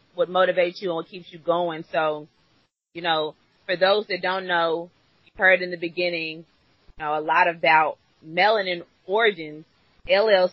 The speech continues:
C. So this is more than just a children's book company. So I just want, let's, let's just kick it off, man.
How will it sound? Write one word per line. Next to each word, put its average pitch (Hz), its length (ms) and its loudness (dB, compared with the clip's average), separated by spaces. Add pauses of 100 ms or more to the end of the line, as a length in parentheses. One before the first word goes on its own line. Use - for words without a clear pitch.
C. 190 320 -12
So 165 400 0 (380)
this 311 120 -4
is 349 120 -2
more 233 260 4
than 220 140 0
just 202 140 -2
a 190 60 -8
children's 190 420 -4
book 175 300 -8
company. 170 380 -10 (260)
So 151 360 0 (380)
I - 260 2
just 480 140 -10
want, - 120 -12
let's, 415 140 -2 (200)
let's 453 140 -2
just - 220 -14
kick 427 160 -2
it 403 80 0
off, 349 200 2
man. 302 360 -6